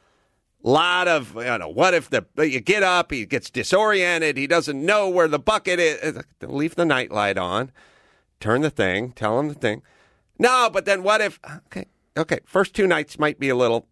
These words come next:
rocky, but then that'll just be the rhythm. Get up, take a piss, shut the timer, go back to,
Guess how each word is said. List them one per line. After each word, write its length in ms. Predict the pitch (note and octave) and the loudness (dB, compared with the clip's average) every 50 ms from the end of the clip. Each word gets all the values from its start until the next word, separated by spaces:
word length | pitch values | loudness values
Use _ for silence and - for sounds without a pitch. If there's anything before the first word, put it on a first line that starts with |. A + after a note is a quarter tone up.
| _ - | _ -4
rocky, 460 | - C3 B2 A2 - - - - - - | -2 -2 -2 -2 -4 -8 -14 -16 -8 0
but 160 | A#2+ B2+ - | 0 0 2
then 300 | - D3+ D#3 D#3 D#3 D3 _ _ _ _ _ _ _ _ _ | 2 0 0 0 -4 -6 _ _ _ _ _ _ _ _ _
that'll 240 | - B2 B2 B2+ B2+ | 0 0 2 2 0
just 240 | - B2+ B2 - - | -2 -4 -6 -6 -2
be 220 | A#2+ A#2 A2+ A2 | -2 -2 -2 -2
the 180 | - - - A#2 | -4 0 0 2
rhythm. 320 | B2+ E3+ D#3 G2 C#2+ B1 _ _ _ _ _ - | 4 4 2 2 -2 -12 _ _ _ _ _ -6
Get 140 | G2+ F#2+ | -2 0
up, 260 | A2+ C#3 D3+ - _ _ _ _ - | 0 0 0 -2 _ _ _ _ -16
take 160 | - - - | -16 -14 -14
a 40 | F#2+ | -10
piss, 400 | - - D3+ C#3+ C3+ C3 - - _ _ _ - | -4 -2 0 0 0 -2 -4 -10 _ _ _ -14
shut 200 | - - G#2+ - | -4 -2 -2 -2
the 80 | - A2 | -2 -4
timer, 420 | - B2+ A#2+ B2+ B2 B2 B2+ A#2+ _ _ _ _ - | -2 0 0 0 0 -2 -4 -6 _ _ _ _ -6
go 100 | - G2 | -4 -2
back 220 | A#2 A#2 A#2 - | 0 0 -2 -2
to, 80 | - | -6